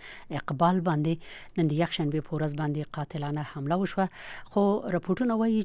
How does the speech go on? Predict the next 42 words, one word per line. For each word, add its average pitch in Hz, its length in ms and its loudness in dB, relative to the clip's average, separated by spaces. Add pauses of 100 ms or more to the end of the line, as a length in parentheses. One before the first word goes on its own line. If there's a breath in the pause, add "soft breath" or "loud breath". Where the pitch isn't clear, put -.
چې 202 300 4
د 151 100 4
مرګ 156 240 2
نه 135 120 -2
بچ 160 200 0
دی 160 140 -2
او - 240 -12
په 151 80 -6
روغتون 220 300 0
کې 220 100 2
دی. 214 60 2 (340 loud breath)
همدا 196 240 8
اوس 247 320 4
زه 240 160 6
په 196 120 0
اسلام 196 280 6
آباد 233 240 4
کې 233 80 4 (100)
د 214 220 4
امریکا 175 340 4
غږ 185 240 4
د 175 140 4
ډیوه 185 180 6
راډیو 165 300 2
خبریال 160 480 0
اورنګزیب 156 600 0
صاحب 254 160 6
سره 247 180 8
غږیږم 240 420 8 (100)
چې 247 80 6 (460 loud breath)
په 226 180 4
تازه 180 380 4
انکشافاتو 156 640 -4
خبر 143 240 -2
شو. - 100 -10 (440 loud breath)
اورنګزیب 247 400 8
صاحب، 262 180 10
غږ 277 180 12
اورئ؟ 339 220 12
ستړی 302 260 10
مه - 120 10
شئ. - 100 4